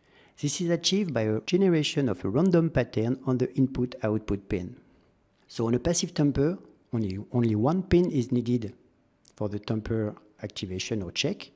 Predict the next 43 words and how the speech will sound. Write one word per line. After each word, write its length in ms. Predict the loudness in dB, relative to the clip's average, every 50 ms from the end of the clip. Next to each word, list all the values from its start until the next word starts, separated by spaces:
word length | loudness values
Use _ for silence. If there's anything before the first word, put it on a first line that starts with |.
| _ _ -20 -20 -20 -20 -20 -20 -20 -20 _ _ -2
And 400 | 0 2 2 2 0 -2 -2 -2
in 100 | 0 0
this 200 | 0 0 -2 0
case 260 | 0 2 2 2 2
of 160 | 0 -2 -2 -4
active 380 | -6 -6 -4 -4 -6 -6 -4 -2
tampering, 460 | -2 -2 0 0 0 0 2 2 2
you 140 | 2 2 2
need 200 | 0 0 -2 -6
two 100 | -8 -8
pins, 360 | -8 -8 -10 -10 -12 -16 -18 -20 -20 _ _ _ _ _ _ _ _ _ -8
a 40 | -8
pin 340 | -6 -2 0 0 0 0 0 -2
out 320 | -2 -2 -2 -2 -4 -6 -6
and 120 | -4 -2 -2
a 60 | -2
pin 240 | -2 -4 -6 -6 -6 -8
in. 300 | -8 -10 -10 -10 -12 -16 -18 _ _ _ -20 -20 -20 _ _ _ -6
You 120 | -4 -2
will 120 | 0 0 0
generate 460 | 2 2 2 2 4 2 2 0 0
a 40 | -2
random 540 | 0 0 2 4 4 4 4 4 2 2
waveform 680 | 2 2 0 0 -2 -6 -2 0 2 2 0 -2 -2 -4
on 120 | -4 -2
the 100 | -2 -4
pin 300 | -6 -6 -4 -4 -4 -2
out, 380 | -4 -4 -6 -8 -8 -12 -16 -20 _ _ -20 -20 _ -6
and 100 | -2 0
you 80 | 2 2
will 140 | 2 2 0
check 280 | -2 -4 -4 -2 -2
in 60 | -2 -2
the 120 | -2 -2
pin 380 | -2 0 0 2 2 0 -2 -6
in 360 | -4 -2 -2 0 0 -2 -2 -2
that 140 | -4 -4 -2
this 260 | -2 -4 -4 -4 -2
random 340 | 0 0 2 2 0 0 0
waveform 560 | 0 -2 -2 -4 -4 -4 -4 -2 -2 -2 -4
is 140 | -6 -8 -6
there 160 | -6 -6 -6
again. 280 | -6 -8 -12 -14 -18 -20